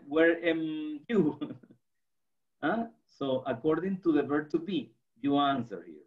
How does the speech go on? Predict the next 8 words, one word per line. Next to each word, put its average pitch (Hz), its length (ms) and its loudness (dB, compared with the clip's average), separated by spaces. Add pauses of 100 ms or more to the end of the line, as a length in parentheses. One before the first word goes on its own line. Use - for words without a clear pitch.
right? 175 180 -8 (1600)
Number 123 340 2
two, 160 440 0 (480)
it's 135 200 -2
a 160 100 4
yes, 139 300 2
no 165 140 -2
question. 226 580 0